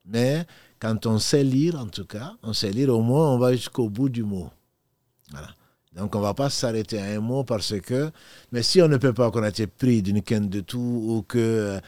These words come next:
on a difficilement, on espère avoir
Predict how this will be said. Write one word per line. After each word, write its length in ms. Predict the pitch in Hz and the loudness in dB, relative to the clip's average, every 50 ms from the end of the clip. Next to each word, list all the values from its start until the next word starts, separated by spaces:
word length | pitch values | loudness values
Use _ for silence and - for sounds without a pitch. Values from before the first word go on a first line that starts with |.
| - _ - | -16 _ -6
on 120 | 104 107 | -4 -2
a 140 | 107 101 95 | -2 -2 -4
difficilement, 1120 | 76 65 78 92 90 92 110 104 - - 113 104 - - 113 107 110 110 113 110 104 101 92 85 82 90 | -6 -10 -14 -14 -8 -6 -6 -4 -4 -6 -6 -6 -4 -4 -4 -4 -2 -2 -2 -4 -4 -6 -6 -8 -10 -8
on 160 | 92 95 92 | -6 -4 -4
espère 300 | 90 - - 113 107 101 | -6 -6 -6 -6 -4 -4
avoir 480 | 98 98 98 104 104 104 104 92 82 | -4 -6 -6 -6 -6 -6 -6 -8 -10